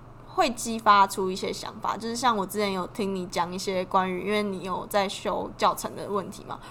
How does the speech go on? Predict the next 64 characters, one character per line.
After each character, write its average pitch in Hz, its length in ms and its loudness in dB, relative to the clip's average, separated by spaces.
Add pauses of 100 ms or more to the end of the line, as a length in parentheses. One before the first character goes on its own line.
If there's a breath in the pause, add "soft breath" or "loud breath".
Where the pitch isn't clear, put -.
(140 loud breath)
然 208 80 4
后 208 60 4
就 233 140 2
有 226 100 4
想 180 180 0
到 202 140 4
一 202 60 2
些 202 120 0
跟 196 220 -2
教 196 200 6
育 190 60 4
有 170 120 2
关 180 180 2
的 143 80 -6
事 208 160 -6
情 - 260 -6
啊， - 160 -8 (340 loud breath)
然 208 120 6
后 214 60 8
刚 208 180 10
好 190 100 8
又 208 120 2
跟 214 160 6
我 202 60 2
们 175 180 -4
自 208 180 -4
身 190 180 0
的 180 80 -2
经 190 240 -4
历 190 360 0
连 185 200 -2
结， - 280 -4
所 208 140 4
以 214 180 4
也 190 100 0
算 220 220 0
是， 226 160 -4 (240 loud breath)
你 311 100 2
也 247 80 6
是 262 160 2
无 226 160 4
形 220 260 2
当 220 200 6
中 220 120 6
其 233 140 0
实 214 80 0
push 233 380 2
我 180 80 2
们， 180 200 -4
除 220 240 4
了 208 160 8
我 180 60 2
们 175 140 -4
上 202 260 2
次 208 220 -2
社 220 240 4
会 208 120 6
进 196 240 -2
行 185 80 -6
式 208 200 -4
的 170 100 -4
那 175 160 -6
一 185 60 -4
集， - 240 -10